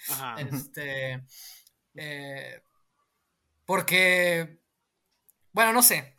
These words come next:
Speaker 2: pero se me haría muy raro ver esto. De hecho, también pensé otro posible final, algo más tipo Watchmen, donde el policía quizás no muere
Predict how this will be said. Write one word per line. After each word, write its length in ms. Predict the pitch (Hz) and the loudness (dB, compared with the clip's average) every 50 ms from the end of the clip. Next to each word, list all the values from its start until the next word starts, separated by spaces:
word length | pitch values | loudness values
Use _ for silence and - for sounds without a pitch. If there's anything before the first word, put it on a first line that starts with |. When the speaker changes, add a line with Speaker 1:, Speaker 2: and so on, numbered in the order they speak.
| _ _ | _ _
Speaker 2:
pero 580 | - 185 185 180 180 180 175 175 170 165 165 175 | 0 2 4 6 6 6 6 6 4 2 2 2
se 120 | - 214 | 2 4
me 80 | 202 202 | 6 6
haría 120 | 202 214 | 6 6
muy 140 | 233 247 277 | 6 6 6
raro 300 | 247 226 214 220 226 220 | 10 10 10 10 8 6
ver 160 | 196 196 202 | 4 4 4
esto. 240 | 208 208 202 - 202 | 4 4 2 0 0
De 120 | 180 202 208 | 2 2 2
hecho, 120 | - 277 | 4 6
también 220 | 269 262 247 247 | 6 6 6 8
pensé 180 | 247 254 240 247 | 6 6 6 4
otro 200 | 226 226 226 208 | 2 2 -2 -2
posible 300 | - 208 180 196 196 208 | 0 0 0 2 0 0
final, 340 | 208 208 196 185 185 185 185 | 0 -2 -2 -2 -2 0 0
algo 180 | 180 180 180 | 0 -2 0
más 160 | 185 190 180 - | 0 0 -2 -2
tipo 220 | - - - 214 | -4 -4 -4 -4
Watchmen, 680 | 170 156 151 160 180 - - 190 170 143 131 123 123 - - - - - - - - - _ _ _ | -2 0 0 0 0 0 -2 -2 -4 -8 -8 -10 -14 -18 -20 -20 -20 -20 -20 -20 -20 -20 _ _ _
donde 240 | - 165 175 180 190 | -6 -4 -2 -2 -2
el 60 | 160 | -2
policía 460 | 131 185 196 185 170 - 180 - 285 | 0 0 2 4 6 6 8 6 4
quizás 360 | - 233 196 - 220 208 202 190 | 2 0 2 4 4 4 4 2
no 140 | 214 214 208 | 0 0 0
muere 1000 | 202 190 185 185 185 190 190 196 190 190 185 185 185 185 185 190 202 214 214 | 0 0 0 2 4 4 4 4 2 2 2 0 0 -2 -4 -6 -10 -14 _